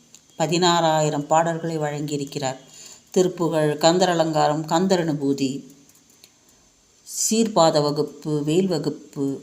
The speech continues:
வேடிச்சி காவலன் வகுப்பு, இது போன்று பல இலக்கியங்கள் படைத்துள்ளார். மந்திரங்கள் என்கிறார்கள் சான்றோர் பெருமக்கள்.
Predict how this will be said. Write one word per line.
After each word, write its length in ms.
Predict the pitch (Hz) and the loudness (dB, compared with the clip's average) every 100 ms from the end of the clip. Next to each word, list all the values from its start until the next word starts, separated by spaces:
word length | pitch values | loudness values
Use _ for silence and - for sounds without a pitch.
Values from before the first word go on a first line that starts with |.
| - | -4
வேடிச்சி 500 | 175 196 208 185 165 | -2 -2 -2 -6 -2
காவலன் 380 | 160 156 160 147 | 0 0 0 -4
வகுப்பு, 560 | 143 143 - 156 143 - | -6 -8 -10 -8 -8 -6
இது 180 | 156 147 | -8 -8
போன்று 320 | 170 190 220 | -6 -4 -6
பல 360 | - 123 139 | -4 -4 -2
இலக்கியங்கள் 680 | 165 139 143 - 156 143 170 160 | -4 -4 -6 -6 -8 -6 -6 -2
படைத்துள்ளார். 600 | 139 143 147 131 127 - - _ - - _ _ _ _ _ | -4 -4 -8 -8 -10 -12 -20 _ -20 -20 _ _ _ _ _
மந்திரங்கள் 680 | 185 214 262 294 320 277 | -2 2 4 2 2 4
என்கிறார்கள் 640 | 240 196 170 165 151 156 143 | 4 2 2 0 0 0 -2
சான்றோர் 380 | 175 185 180 160 | -2 -2 -4 -4
பெருமக்கள். 520 | 135 127 - 120 | -8 -8 -10 -14